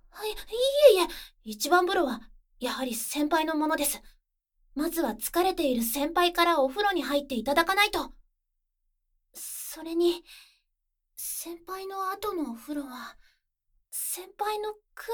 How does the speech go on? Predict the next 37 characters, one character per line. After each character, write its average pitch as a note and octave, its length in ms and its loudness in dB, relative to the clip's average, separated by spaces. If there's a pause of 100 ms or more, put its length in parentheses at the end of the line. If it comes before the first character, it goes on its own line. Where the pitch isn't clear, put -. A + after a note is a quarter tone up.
(120)
気 - 100 -6
と - 160 -8
か、 A#3 200 -14 (680)
そ - 380 -4
う G#4 40 -4
い G#4+ 100 -4
う G#4+ 100 -4
の F4+ 140 -4
が C#4 160 -8
感 D#4 240 -10
じ F4 120 -6
ら F4 120 -2
れ F4 120 -4
て F4 140 -14
好 E4+ 80 -10 (500)
き。 - 140 -16 (1700)
あ、 C#4+ 360 -6 (2500)
う F4 40 -2
ん。 - 140 -10 (1600)
今 F#4 460 -4
の D#4 140 0
は C4 140 -2 (460)
聞 - 140 -10
か A4+ 140 -10
な B4 120 2
か A#4+ 140 -6
っ A4 40 -18
た F4 100 -4
こ D4+ 120 -6
と D#4 100 -10
に D4+ 140 -6
し - 80 -4
て E4+ 100 -12
く - 100 -10
だ F#4+ 120 -4
さ F#4 160 -4
い、 E4 100 -6